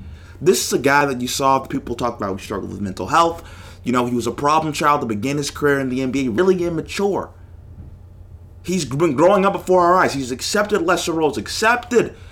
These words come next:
being a guy that goes from averaging twenty-eight points and fifteen rebounds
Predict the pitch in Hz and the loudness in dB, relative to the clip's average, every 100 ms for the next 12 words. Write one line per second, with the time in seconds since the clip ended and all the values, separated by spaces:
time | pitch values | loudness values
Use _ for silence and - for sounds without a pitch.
0 | - - 151 151 131 131 123 123 117 - | -18 0 0 2 4 4 4 0 -6 -12
1 | - 143 143 139 147 139 131 113 95 - | -2 4 4 4 2 2 2 -4 -6 -2
2 | 170 160 151 170 165 131 131 110 202 180 | 0 0 -2 -2 -4 -2 -4 2 2 2
3 | 202 175 156 202 180 143 113 | -2 2 4 4 6 4 2